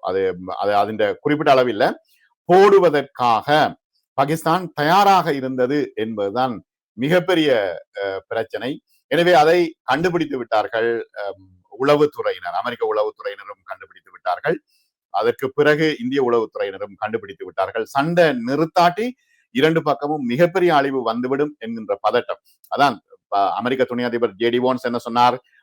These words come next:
"அடிப்படையில எங்களுக்கு எந்த தொடர்பும் இல்லை, இந்த மோதலை நாங்கள் தலையிட போவதில்லை" என்று கூறியிருந்தார். ஆனால் கூறி அடுத்த நாள் அவர்கள்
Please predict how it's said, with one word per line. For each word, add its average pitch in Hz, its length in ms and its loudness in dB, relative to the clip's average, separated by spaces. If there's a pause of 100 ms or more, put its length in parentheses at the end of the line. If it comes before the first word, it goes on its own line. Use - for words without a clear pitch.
(160)
"அடிப்படையில 147 340 4
எங்களுக்கு 139 400 2
எந்த 147 360 -2
தொடர்பும் 110 420 -2
இல்லை, 107 320 -4 (380)
இந்த 131 180 0
மோதலை 151 380 4
நாங்கள் 127 420 -2
தலையிட 131 340 2
போவதில்லை" 127 400 -2
என்று 120 540 -4
கூறியிருந்தார். 101 480 -4
ஆனால் 180 360 2 (360)
கூறி 220 400 2
அடுத்த 175 380 4
நாள் 170 360 2
அவர்கள் 127 380 -2